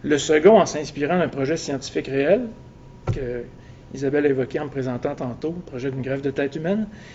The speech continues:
que je vais évoquer brièvement tantôt parce qu'il m'occupe l'esprit quand même depuis, euh, un certain temps.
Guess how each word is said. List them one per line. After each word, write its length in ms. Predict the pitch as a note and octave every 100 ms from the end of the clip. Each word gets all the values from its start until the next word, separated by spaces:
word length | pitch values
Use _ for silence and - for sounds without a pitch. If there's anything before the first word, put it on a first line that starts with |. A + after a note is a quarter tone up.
| - -
que 80 | -
je 80 | B2
vais 240 | C#3 C3+ - -
évoquer 380 | C#3+ C3+ C3+ F3+
brièvement 400 | D3+ D3 C3 D3
tantôt 300 | C#3+ C#3 A#3+
parce 180 | D#3+ -
qu'il 140 | D3
m'occupe 340 | C#3+ B2 E3 E3
l'esprit 460 | B2 - - D3
quand 160 | C3+ B2
même 180 | B2+ C3
depuis, 480 | A#2+ - C3+ C#3
euh, 80 | B2+ A#2+ - A2+
un 40 |
certain 320 | - C3+ C3+
temps. 180 | A#2+ B2